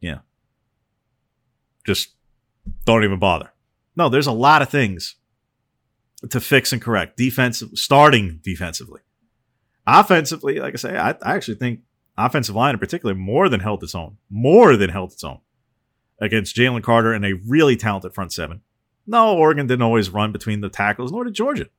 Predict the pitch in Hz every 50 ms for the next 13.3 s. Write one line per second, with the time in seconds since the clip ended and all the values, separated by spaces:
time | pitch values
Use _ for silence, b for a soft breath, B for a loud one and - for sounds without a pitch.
0 | _ - - - - - - 220 226 - - 151 127 101 92 101 92 - 104 -
1 | _ - 95 85 76 76 67 71 73 69 62 - - _ _ _ _ _ _ _
2 | _ - 175 170 147 196 196 208 214 214 208 226 214 214 240 302 320 - 127 -
3 | _ _ _ _ _ _ _ _ _ _ _ _ _ _ - 123 151 156 - -
4 | 147 170 196 160 131 - - 127 185 254 - 151 123 120 120 131 131 110 - 151
5 | 143 131 113 104 117 170 220 214 - 117 107 113 170 254 208 117 101 - - -
6 | - - 117 110 - 131 - 120 110 117 143 160 147 131 120 143 139 - 117 101
7 | 98 147 - - 123 113 113 110 - 185 185 180 - - 131 - - - 147 143
8 | - 113 98 - - - 196 190 - - - - - - - _ _ - - _
9 | _ _ _ _ _ - - 180 - - - - 147 143 120 - _ _ _ _
10 | _ B B B B B B B B B _ _ _ - - - - - 135 185
11 | 269 262 185 127 139 127 123 120 117 117 117 101 113 120 120 123 120 120 117 113
12 | _ _ 107 104 - 131 127 123 110 101 - 127 117 101 87 - 110 95 101 -
13 | 208 233 - - -